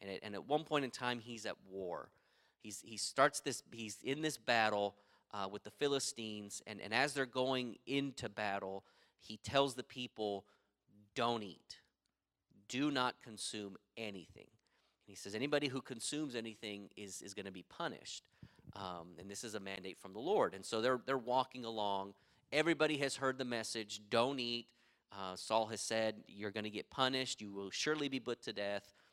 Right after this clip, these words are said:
so don't eat anything." And, and, um, they, they, the Israelites, as they're walking, and they're, they're attempting to not let bugs fly in their mouth because that's a form of eating.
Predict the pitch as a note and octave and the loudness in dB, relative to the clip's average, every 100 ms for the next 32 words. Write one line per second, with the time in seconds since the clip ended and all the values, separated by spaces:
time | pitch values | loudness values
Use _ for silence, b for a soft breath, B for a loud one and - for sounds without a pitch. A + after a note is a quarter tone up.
0 | b - F#2 G#2+ A2+ A2 G2+ F#2+ F2+ F2 | b -14 -6 -4 -2 -4 -6 -8 -10 -14
1 | F2+ - b b b _ G2+ F#2 - G2 | -14 -18 b b b _ -14 -12 -12 -14
2 | F#2+ F2+ _ G2+ F#2 F2 - - G#2+ A2 | -14 -16 _ -8 -8 -8 -12 -8 -4 -4
3 | - A2 G#2+ G#2 b b b b _ G#2 | -4 -4 -4 -6 b b b b _ -8
4 | G#2 G#2 D3 D3 C3+ C3 C3 A#2 G#2+ G#2+ | -4 4 6 6 8 6 4 -2 -2 0
5 | G#2 B2 C3 - B2+ B2+ B2 - - G2+ | 8 8 8 4 -2 -4 -8 -16 -10 -10
6 | F#2+ - G#2 F2+ G#2 G2 - C3 C3+ A#2+ | -8 -4 -2 -2 -2 -4 -2 -4 -4 -6
7 | A2+ G#2+ A#2 - A2+ G#2 G#2 A2+ A#2+ - | -6 -2 -2 0 -4 -4 -2 0 0 -2
8 | A#2 A#2 A2 G2+ A2 A2+ - G#2 G2 G2+ | -2 0 -2 -2 -2 -2 -6 -8 -4 -4
9 | A2 - A2 G2+ G2 C#3 D3 C#3+ C#3 | -6 -6 -6 -4 -6 -4 -2 -2 -4